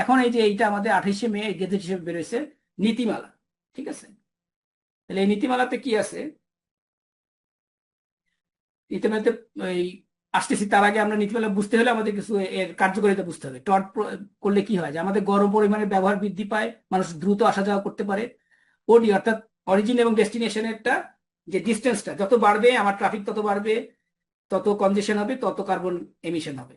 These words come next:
তো এটা আমাদের গণপরিবহনের ব্যবহার বৃদ্ধি পালে এই জিনিসটা কমে আসে, যানজট কমে আসে, কার্বন নিঃসরণ কমে আসে। একই সাথে ভূমির কার্যকর ব্যবহার,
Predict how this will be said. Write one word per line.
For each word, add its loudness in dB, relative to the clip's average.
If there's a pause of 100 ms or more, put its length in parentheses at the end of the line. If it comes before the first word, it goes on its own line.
তো -12
এটা 2
আমাদের 2 (1120)
গণপরিবহনের 2
ব্যবহার 2
বৃদ্ধি -4
পালে 0
এই 0
জিনিসটা -6
কমে -2
আসে, -20 (720)
যানজট 2
কমে 0
আসে, -2 (100)
কার্বন 0
নিঃসরণ -4
কমে 0
আসে। -6 (120)
একই -6
সাথে -4
ভূমির 6
কার্যকর 2
ব্যবহার, 0